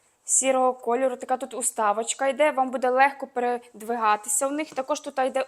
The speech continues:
устілка, вона йде дихаюча, з отвірами, світлого кольору. Далі ось така моделька йде. Також вона біленька йде, у сіточку.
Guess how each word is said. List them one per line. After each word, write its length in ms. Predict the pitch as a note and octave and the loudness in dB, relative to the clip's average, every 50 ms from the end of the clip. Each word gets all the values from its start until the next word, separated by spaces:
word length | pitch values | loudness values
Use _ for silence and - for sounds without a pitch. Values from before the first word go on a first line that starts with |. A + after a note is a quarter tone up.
| - | -6
устілка, 520 | - C#4 C#4+ - - C#4 B3 A#3 - B3+ A#3+ | -8 -6 -6 -6 -4 -4 -4 -2 0 0 -2
вона 240 | A#3+ B3 B3+ C4 | 0 -2 -2 -2
йде 180 | C4+ B3+ C4 B3+ | -2 -2 -4 -6
дихаюча, 800 | G#3+ G3+ G3+ A#3 A3+ A3 - A#3+ B3 C#4 C4 - - D#4+ D#4+ E4 - - - - - - | -6 -6 -6 -6 -6 -4 -4 -4 -4 -2 -2 0 2 2 2 0 -2 -8 -20 -20 -12 -6
з 160 | A3 - - | -4 -2 0
отвірами, 720 | - A#3+ A#3 A3+ A#3 - A#3+ C4 C4 C#4+ D4 D4+ E4 F#4 A#4+ - _ _ _ _ _ _ _ _ _ _ - _ | 2 2 2 2 0 -2 -2 0 0 0 0 0 -2 -4 -4 -6 _ _ _ _ _ _ _ _ _ _ -10 _
світлого 500 | - - - C4+ C#4 C#4 C4+ C#4 C4+ C4 | 4 4 4 4 0 -2 0 2 2 2
кольору. 580 | B3+ - - A3+ G#3+ G#3+ A3 B3 C#4+ E4 G4+ A#4+ - - _ _ _ _ _ _ _ _ _ _ _ _ _ _ _ _ _ _ _ _ _ - - - | 0 -2 -2 -2 0 0 0 0 0 0 0 -2 -4 -12 _ _ _ _ _ _ _ _ _ _ _ _ _ _ _ _ _ _ _ _ _ -20 -18 -4
Далі 280 | - A#3 C4 C#4+ C4+ C4 | 4 6 6 8 8 6
ось 140 | C#4 C#4 - | 4 2 2
така 320 | D#4 D4+ D4+ C4 B3 A#3 | 0 0 2 2 0 2
моделька 460 | A#3 A#3+ A#3+ B3 C4 C4 C4 - C#4+ | 0 0 -2 0 -2 -2 0 0 0
йде. 200 | C#4+ C#4 D4 D4+ | 2 2 2 0
Також 440 | D4+ D4+ C#4+ - C4+ C4+ C4 - - | 0 -2 -4 -2 0 2 2 0 0
вона 180 | B3+ B3+ B3 A#3 | -2 -4 -6 -6
біленька 640 | A3+ G#3+ G#3+ A#3 A#3 A3 A3+ A#3+ B3+ B3 - D4+ | -6 -6 -2 0 0 0 0 -2 -4 -2 0 0
йде, 340 | D4 D4 D4 D4 D4+ D#4 E4 | 0 0 2 2 4 4 4
у 160 | D#4+ - C#4 | 2 0 0
сіточку. 840 | C4 - - - A#3 A3 - - B3 - - - - A#3 - G4+ | 4 6 6 6 4 0 -4 -4 0 2 2 2 2 -2 -4 -4